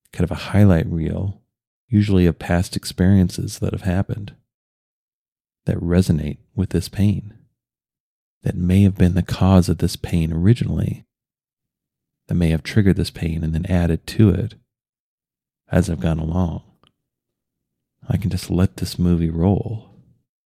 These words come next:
let these associations come up. Because when I do this exercise, it really becomes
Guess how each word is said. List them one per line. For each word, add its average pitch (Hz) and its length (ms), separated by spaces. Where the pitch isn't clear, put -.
let 92 140
these 92 200
associations 92 920
come 85 280
up. 90 360
Because - 200
when 95 120
I - 20
do 95 140
this 90 160
exercise, 85 500
it 85 60
really 92 200
becomes 85 480